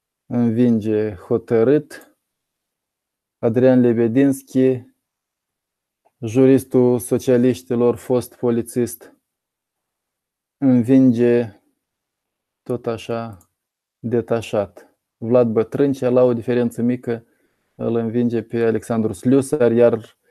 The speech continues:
Nicolae Balaur, care împânzise orașul cu reclame și pe locuri legale și pe locuri ilegale, eh,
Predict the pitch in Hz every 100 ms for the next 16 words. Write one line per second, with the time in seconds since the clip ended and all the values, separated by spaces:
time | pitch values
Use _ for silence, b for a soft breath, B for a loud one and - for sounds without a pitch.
0 | _ _ 127 127 123 123 110 117 123 120
1 | 117 120 117 117 117 113 117 113 110 113
2 | 113 - 104 - 117 110 107 110 110 113
3 | 110 107 - _ - - 135 - - 117
4 | 113 113 110 107 107 113 107 - 113 -
5 | 110 110 107 104 117 110 107 110 120 117
6 | 113 _ _ _ _ _ _ _ _ _
7 | 113 110 107